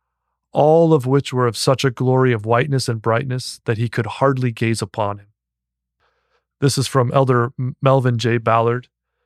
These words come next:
He was on a church assignment, and he had this experience, a visionary experience. He says, "As I entered the room, I saw, seated on a raised platform,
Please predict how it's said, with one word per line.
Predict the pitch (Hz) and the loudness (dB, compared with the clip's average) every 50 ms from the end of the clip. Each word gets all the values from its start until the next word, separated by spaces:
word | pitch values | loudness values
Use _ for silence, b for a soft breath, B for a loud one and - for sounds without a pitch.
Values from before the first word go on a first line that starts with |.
| _ _ _ _ _ | _ _ _ _ _
He | - 135 135 | -4 -2 0
was | 135 127 117 | 0 2 2
on | 123 120 113 | 2 2 2
a | 107 | 0
church | - - 143 135 120 - | -2 0 -2 -2 -2 -2
assignment, | 117 - - 131 120 123 127 131 135 165 _ _ _ _ _ _ _ _ - | -6 -2 -2 -2 -2 0 -2 -4 -4 -6 _ _ _ _ _ _ _ _ -8
and | 127 120 117 117 113 113 113 110 | -6 -4 -2 -2 -4 -4 -6 -10
he | - - 127 120 | -8 -6 -4 -2
had | 110 123 120 117 | 0 0 2 2
this | 131 120 - - | 0 -2 0 -4
experience, | 120 - - - - 147 156 143 123 117 107 101 - - - _ _ _ - - | -4 -6 -6 -2 -2 0 0 2 0 -2 -4 -6 -10 -12 -14 _ _ _ -6 -4
a | 127 117 | -4 -2
visionary | 107 110 131 135 120 131 123 120 120 117 120 117 | 0 0 0 2 2 2 2 2 2 2 2 -2
experience. | 107 - - - 139 135 127 120 113 113 117 - | -4 -6 -6 -2 -2 -2 -2 -2 -6 -8 -10 -10
He | 131 117 | -10 -8
says, | - - 127 117 110 - - _ _ _ _ _ _ _ _ _ _ _ _ _ _ - | -2 0 0 0 0 -4 -12 _ _ _ _ _ _ _ _ _ _ _ _ _ _ -4
"As | - 123 135 | -2 0 0
I | 127 127 - | 0 0 0
entered | 165 175 180 - 170 151 127 117 | 0 0 0 0 0 -2 -2 -2
the | - 135 | -4 -4
room, | 120 117 131 151 170 151 139 127 120 - | -2 0 2 2 4 4 2 0 -2 -4
I | - 127 123 | -2 -2 -2
saw, | 113 - - 160 156 135 127 127 123 | -2 0 2 2 4 4 2 0 0
seated | - - - 156 160 143 147 131 | -4 -4 -4 -4 -2 0 0 0
on | 127 127 120 | 0 0 0
a | 117 | -2
raised | 117 123 139 143 135 - - | -2 0 0 0 -2 -4 -4
platform, | - 143 139 147 147 - - 120 113 113 117 127 | -2 0 0 0 -2 -4 -8 -8 -8 -8 -10 -12